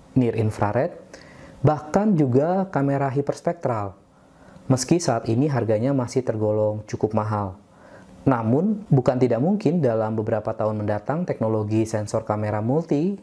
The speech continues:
maupun hiperspektral akan menjadi semakin terjangkau.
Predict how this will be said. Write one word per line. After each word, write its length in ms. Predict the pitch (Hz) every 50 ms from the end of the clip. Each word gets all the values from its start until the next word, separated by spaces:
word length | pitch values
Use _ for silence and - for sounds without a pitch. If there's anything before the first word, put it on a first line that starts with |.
| - - -
maupun 640 | - 113 104 104 101 - 117 110 110 110 107 107 107
hiperspektral 880 | 98 110 107 - 113 - - 143 156 - - 131 120 117 127 156 160 - -
akan 280 | - 151 - - 185 185 190
menjadi 320 | 170 135 120 123 117 127
semakin 480 | 123 - - 120 120 120 - - 120 104
terjangkau. 640 | 107 107 101 104 104 98 98 - 101 98 95 92